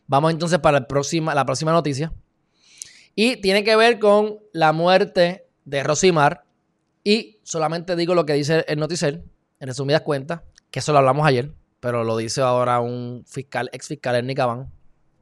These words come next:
que también tiene su programa de análisis. Y difiero de él el sesenta por ciento de las veces o el setenta, pero bueno. Este, en este caso estoy de acuerdo. Ayer yo les dije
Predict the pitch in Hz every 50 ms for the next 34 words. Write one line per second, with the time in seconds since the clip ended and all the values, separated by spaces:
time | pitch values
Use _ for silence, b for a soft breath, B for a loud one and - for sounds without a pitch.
0 | _ - - 131 120 120 117 113 117 131 123 127 123 123 120 127 123 117 117 117
1 | 120 120 117 117 117 117 113 117 120 - 123 123 - - _ _ _ _ _ _
2 | _ _ _ _ _ _ _ _ _ _ 117 113 113 117 107 98 113 113 120 123
3 | 127 127 127 127 127 127 123 - - - - 127 113 117 117 120 127 123 123 110
4 | 123 123 127 127 120 117 117 113 - 117 117 127 117 120 127 139 151 113 104 98
5 | 92 98 98 92 - - - _ _ _ _ _ _ _ _ _ _ _ _ _
6 | _ _ _ _ _ _ _ B B B B B B B B B B B B B
7 | - 135 131 - - _ - 139 135 135 - 147 147 165 165 - 185 170 170 170
8 | 139 151 147 147 123 113 101 95 B B B B B B - - - - B B
9 | B B B B B B B B - - 139 147 156 170 190 202 202 190 180 220
10 | 214 170 156 147 - _